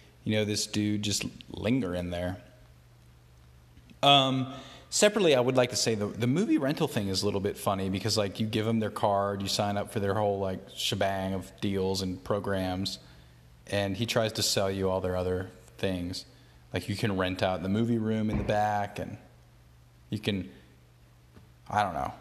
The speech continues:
There's other plans. He's like, "You have an unlimited plan where you can rent up to eight movies at a time for thirty dollars a month." And I was like,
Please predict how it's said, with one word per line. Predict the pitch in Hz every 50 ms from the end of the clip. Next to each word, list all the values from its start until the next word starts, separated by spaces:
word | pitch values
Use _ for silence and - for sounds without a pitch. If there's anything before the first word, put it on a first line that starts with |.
| -
There's | - 113 113 120
other | 127 120 120 120 120
plans. | 120 - - 98 95 92 107
He's | 117 110 113
like, | 117 113 107
"You | 117 123
have | 120 120
an | 120 131
unlimited | 147 147 139 131 143 180 196 196 180 180
plan | - - 135 135 139 143 147 151
where | 131 120
you | 120 117
can | - 135 120
rent | 117 123 131 127 131
up | 139 127 - -
to | 123 - - 131
eight | 139 139 135
movies | 127 135 135 127 131 127 110
at | 127 123
a | 120
time | 110 - 127 143 147 147 139 127 117
for | - 123
thirty | 110 - - 131 131 127 123
dollars | 123 120 123 127 123 117 110
a | 113
month." | 110 120 139 139 127 117 101 -
And | 113 107
I | 107
was | 104 -
like, | 110 104 101 92 - -